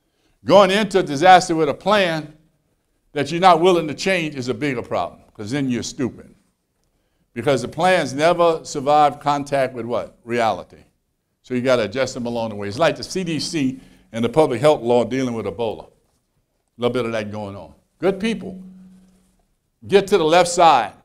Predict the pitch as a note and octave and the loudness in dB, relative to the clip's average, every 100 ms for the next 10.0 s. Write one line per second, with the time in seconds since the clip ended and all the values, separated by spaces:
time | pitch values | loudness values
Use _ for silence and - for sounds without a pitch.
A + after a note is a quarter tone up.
0 | - C#3+ G3 G#3 F3+ F3+ F3+ D3 F3+ E3 | -6 -2 2 2 4 2 2 0 2 0
1 | E3 C3 D3+ E3+ E3+ D3 B2+ E3 D3+ D3 | -4 -4 -2 -2 0 -2 -2 -2 2 2
2 | C#3+ - - _ _ _ _ _ _ _ | -2 -10 -18 _ _ _ _ _ _ _
3 | _ _ C3 - E3 C#3 F#3+ F#3 F3 D3+ | _ _ -8 -2 -2 0 0 0 -2 -8
4 | - _ _ _ _ _ _ - F3+ F#3 | -16 _ _ _ _ _ _ -2 -2 0
5 | F#3 F#3 - F3 F#3 F3+ E3+ E3+ E3 - | 0 0 2 6 6 6 0 0 0 -4
6 | - E3+ E3+ E3+ E3 D#3+ - E3 F3 E3+ | -6 -4 -4 -2 -4 -6 -2 2 2 2
7 | E3 D#3+ D#3 D3+ - _ - B2+ D#3+ C#3 | -2 -6 -6 -10 -16 _ -8 -2 0 0
8 | C3 A#2+ A2 - F#3 C4 A3+ G#3 A#3 A#3 | -4 -8 -8 2 2 2 4 8 8 6
9 | G3 D#3 - - G3+ D#3+ F#3 E3+ C#3 C3 | 4 -2 -6 -4 -4 -4 -2 -2 -2 -6